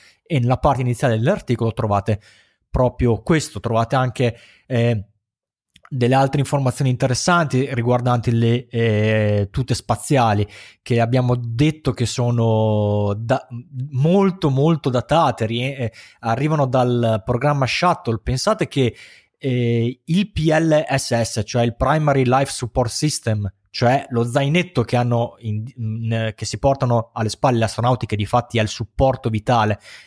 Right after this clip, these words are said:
per le tute, eh, i due zainetti utilizzati erano quelli, eh, codificati col numero milleseicento e milleotto. Il primo ha fatto quarantacinque attività extraveicolari e la prima, nella sua prima versione, aveva volato nel Columbia nell'ottantuno. Pensate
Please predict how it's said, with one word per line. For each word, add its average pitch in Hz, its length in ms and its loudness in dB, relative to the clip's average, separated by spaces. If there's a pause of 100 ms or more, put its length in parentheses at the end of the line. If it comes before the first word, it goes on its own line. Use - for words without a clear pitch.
per 117 200 0
le 175 100 2
tute, 147 460 0 (340)
eh, 127 720 0
i 135 140 -4
due 220 180 0
zainetti 170 380 2
utilizzati 147 840 0 (140)
erano 165 380 0
quelli, 143 460 2
eh, 123 180 -4
codificati 175 640 -2
col 156 160 0
numero 127 300 0
milleseicento 165 920 0
e 127 60 0
milleotto. 139 800 0 (520)
Il 135 200 -4
primo 277 300 0
ha 202 40 0
fatto 147 360 0
quarantacinque 147 760 0
attività 127 360 0
extraveicolari 135 880 0
e 139 180 -4
la 139 140 0
prima, 190 720 0
nella 139 200 0
sua 139 200 -2
prima 185 200 2
versione, 175 460 0
aveva 139 180 2
volato 131 300 2
nel 131 180 0
Columbia 156 400 2
nell'ottantuno. 123 800 0
Pensate 117 480 0